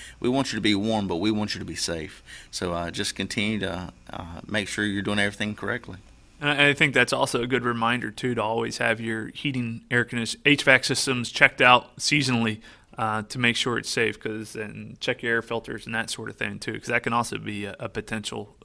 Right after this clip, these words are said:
Speaker 2: source.
Speaker 1: It, it definitely can. And when you turn it on for the first time, which we probably already have, uh, your heat may burn off some dust that's on the element.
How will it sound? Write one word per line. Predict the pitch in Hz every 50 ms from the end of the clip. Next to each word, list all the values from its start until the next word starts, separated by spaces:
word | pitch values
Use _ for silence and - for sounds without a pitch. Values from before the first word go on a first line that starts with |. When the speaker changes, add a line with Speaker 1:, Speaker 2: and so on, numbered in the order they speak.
| _ -
Speaker 2:
source. | - - - 117 - - - - - - _ _ - -
Speaker 1:
It, | 117 - -
it | 104 104 98
definitely | 87 101 101 101 - 104 104 107
can. | 95 - 123 117 113 104 98
And | 95 95 101
when | 104 110
you | 110
turn | 107 - 120 104
it | 104 104
on | 117 131 135 123
for | - 104 101
the | 107 101
first | - - 104 101 - -
time, | 107 104 104 101 107 120
which | - - - -
we | 95
probably | 90 - 95 92 90 87 90 82
already | - 67 87 92 92 90 90 95
have, | 101 92 85 87 95 - - - - - - - - - - - -
uh, | - 85 85
your | 85 85 87 90
heat | 98 113 110 98 -
may | 95 95 95
burn | 87 90 92 90
off | 87 90 -
some | - 90 90
dust | 87 87 90 - -
that's | 92 -
on | 92 87
the | 87 -
element. | - 85 90 85 87 87 85